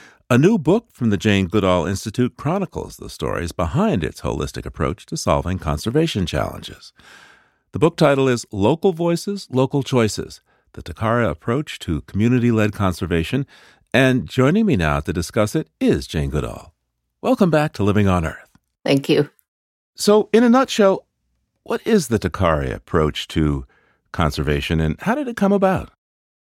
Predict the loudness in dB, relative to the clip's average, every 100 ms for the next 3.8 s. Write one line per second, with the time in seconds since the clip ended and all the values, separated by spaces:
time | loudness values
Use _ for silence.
0 | _ -2 4 6 4 0 -8 _ _ _
1 | -2 -2 0 0 2 2 2 0 -2 -2
2 | -2 -2 -2 -8 -8 -4 -4 -6 -20 -18
3 | -18 _ _ _ 0 2 2 0